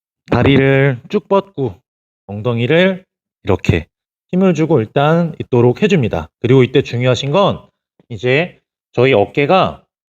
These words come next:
이 손목보다는 앞쪽에 조금 위치를 해주셔야 돼요. 그렇게 있어야만이 저희가 이렇게 푸시업이란 동작을 해서 내려갔을 때 이 아래팔이라고 얘기하는 이 부위가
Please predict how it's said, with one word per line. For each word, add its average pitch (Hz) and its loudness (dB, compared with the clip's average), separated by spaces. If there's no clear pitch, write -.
이 104 -8
손목보다는 190 2
앞쪽에 143 0
조금 180 0
위치를 143 0
해주셔야 190 0
돼요. 85 -8
그렇게 139 0
있어야만이 120 2
저희가 151 0
이렇게 156 0
푸시업이란 214 2
동작을 131 -2
해서 151 -2
내려갔을 107 -4
때 110 0
이 107 -2
아래팔이라고 143 2
얘기하는 107 -2
이 107 -8
부위가 104 -4